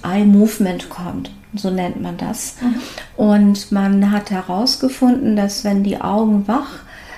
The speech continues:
Speaker 1: wandern dürfen, ja, dass in dieser Zeit zum Beispiel Gehirnregionen verschiedenster Sorte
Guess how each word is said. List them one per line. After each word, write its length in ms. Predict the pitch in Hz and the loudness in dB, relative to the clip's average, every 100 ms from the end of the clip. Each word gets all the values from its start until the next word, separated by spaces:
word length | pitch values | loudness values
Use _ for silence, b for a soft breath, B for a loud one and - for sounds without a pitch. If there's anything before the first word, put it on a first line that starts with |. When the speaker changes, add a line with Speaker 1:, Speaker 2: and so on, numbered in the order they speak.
| B - | B -4
Speaker 1:
wandern 540 | 185 226 254 262 254 | 2 4 6 6 6
dürfen, 540 | 269 262 262 269 294 392 - - - | 4 4 2 2 2 2 -4 -18 -8
ja, 260 | 202 214 339 - B B B B | -2 -2 -2 -8 B B B B
dass 180 | 214 214 | -4 -2
in 140 | 226 220 | 0 0
dieser 320 | 226 226 220 | 0 0 -2
Zeit 360 | - 214 214 | -2 0 -2
zum 180 | - 233 | -2 0
Beispiel 600 | 214 220 - - 220 214 208 | 2 0 -4 -2 2 2 2
Gehirnregionen 1300 | 220 233 285 311 262 196 - 196 190 190 190 185 - | 0 2 2 2 0 -4 -6 -6 -4 -4 -4 -6 -8
verschiedenster 800 | 202 208 262 262 254 247 208 202 | -8 -2 2 6 6 4 -2 0
Sorte 560 | 208 214 214 190 196 | 0 -2 -2 -4 -4